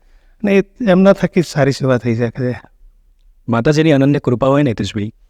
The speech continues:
Speaker 2: તો જ આ રસ્તે વળી શકાય. અ, મહત્વની વાત એવી છે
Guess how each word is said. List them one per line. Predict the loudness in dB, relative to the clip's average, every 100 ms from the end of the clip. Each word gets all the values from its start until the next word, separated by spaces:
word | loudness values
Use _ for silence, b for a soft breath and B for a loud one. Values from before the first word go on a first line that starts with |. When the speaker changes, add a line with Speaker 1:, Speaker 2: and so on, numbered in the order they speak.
| _
Speaker 2:
તો | 2 2
જ | 0
આ | -4 -2
રસ્તે | -2 -2 -2 -2 -4 _ _ -2
વળી | 0 0
શકાય. | -2 -8 -12 -16 _ _ _ _ _ _ _
અ, | -2 0 0 -4 _
મહત્વની | -2 -2 0 0
વાત | 2 0 -4 -6
એવી | -2 -2
છે | -4 -8